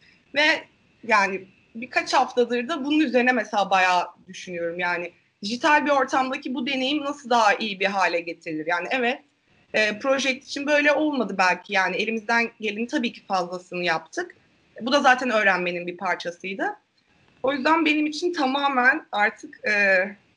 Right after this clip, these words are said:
ve artık zamanda gelmiş tabii ki. İki bin yirmi bir <laughs> yılındayız yani.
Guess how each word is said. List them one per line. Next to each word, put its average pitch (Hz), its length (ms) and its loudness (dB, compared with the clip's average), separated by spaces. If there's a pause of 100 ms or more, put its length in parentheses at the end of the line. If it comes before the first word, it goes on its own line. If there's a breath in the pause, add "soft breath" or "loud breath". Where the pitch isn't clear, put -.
(340)
ve 175 160 0
artık 196 300 2
zamanda 180 380 -2
gelmiş 196 400 0
tabii 175 240 -12
ki. - 80 -16
İki - 200 -14
bin 202 100 -4
yirmi 185 280 -6
bir 226 140 -2
<laughs> 247 80 2
yılındayız 180 540 0
yani. 175 380 -2